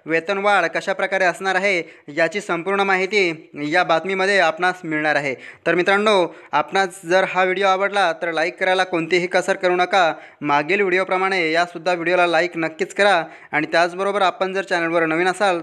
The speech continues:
तर व्हिडिओ खाली बघा, जे लाल कलरमध्ये सबस्क्राईब दिसत आहे त्यावर क्लिक करा आणि त्यानंतर समोर एक बेल दिसेल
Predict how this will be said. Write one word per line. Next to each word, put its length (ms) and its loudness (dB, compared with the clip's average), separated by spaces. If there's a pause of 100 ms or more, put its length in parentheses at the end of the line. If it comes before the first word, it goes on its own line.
तर 80 0
व्हिडिओ 300 0
खाली 180 2
बघा, 320 2 (400)
जे 160 2
लाल 200 4
कलरमध्ये 420 -2
सबस्क्राईब 400 -4
दिसत 220 -4
आहे 300 2
त्यावर 540 0
क्लिक 300 -2
करा 160 4
आणि 360 -2
त्यानंतर 380 -4
समोर 280 -4
एक 180 0
बेल 160 0
दिसेल 360 0